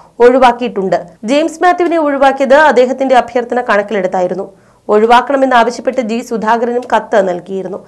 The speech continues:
സംസ്ഥാനം കേന്ദ്രീകരിച്ച് പ്രവർത്തിക്കാനാകില്ല എന്നാണ് അദ്ദേഹം പറഞ്ഞത്. ജില്ല കേന്ദ്രീകരിച്ച് സുധാകരൻ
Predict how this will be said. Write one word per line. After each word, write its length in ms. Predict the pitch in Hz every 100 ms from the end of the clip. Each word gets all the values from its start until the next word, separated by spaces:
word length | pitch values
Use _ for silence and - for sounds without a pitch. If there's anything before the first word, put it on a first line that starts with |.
| _ _ - 226
സംസ്ഥാനം 440 | 214 233 226 240 240
കേന്ദ്രീകരിച്ച് 540 | 233 240 240 233 240 -
പ്രവർത്തിക്കാനാകില്ല 840 | 233 233 262 254 233 233 233 233 240
എന്നാണ് 280 | 247 240 220 214 - 208
അദ്ദേഹം 260 | 220 220 208
പറഞ്ഞത്. 360 | 196 185 185 - - _ _ _ 196
ജില്ല 180 | 220 247 254
കേന്ദ്രീകരിച്ച് 560 | 254 240 254 247 240 277
സുധാകരൻ 480 | 269 220 226 233 247